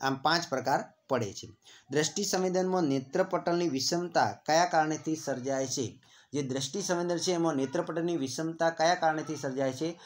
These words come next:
તો કે ડાબી આંખને દ્રષ્ટિ ક્ષેત્રમાં રહેલી પદાર્થનો ડાબો વિસ્તાર થોડો વધારે દેખાય છે, તે જ રીતે જમણી આંખને પણ પદાર્થનો જમણો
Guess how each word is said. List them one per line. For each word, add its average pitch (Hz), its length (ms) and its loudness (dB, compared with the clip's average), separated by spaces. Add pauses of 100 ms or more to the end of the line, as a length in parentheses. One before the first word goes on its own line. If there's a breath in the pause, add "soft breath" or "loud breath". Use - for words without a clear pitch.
(240 loud breath)
તો 175 100 0
કે 196 200 0
ડાબી 156 440 4
આંખને 170 380 0
દ્રષ્ટિ 143 380 -2
ક્ષેત્રમાં 170 520 0
રહેલી 160 320 6
પદાર્થનો 147 540 -2
ડાબો 165 300 2
વિસ્તાર 170 360 2
થોડો 165 480 -4
વધારે 131 320 2
દેખાય 180 340 2
છે, 113 120 -6
તે 160 240 0
જ - 20 -6
રીતે 170 280 -2
જમણી 127 340 0
આંખને 165 320 0
પણ 165 180 -2
પદાર્થનો 147 540 0
જમણો 143 460 0